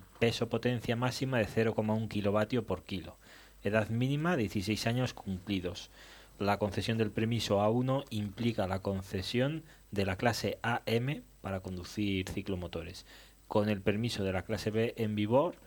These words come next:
con antigüedad superior a tres años, se podrán conducir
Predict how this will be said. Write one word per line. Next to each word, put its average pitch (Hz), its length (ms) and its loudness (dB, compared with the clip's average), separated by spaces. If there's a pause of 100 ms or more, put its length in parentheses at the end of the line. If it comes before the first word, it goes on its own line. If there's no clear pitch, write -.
(140)
con 107 160 0
antigüedad 101 480 2
superior 104 420 2
a 98 80 2
tres 107 220 0
años, 139 340 0 (320)
se - 200 0
podrán 101 560 2
conducir 95 520 -2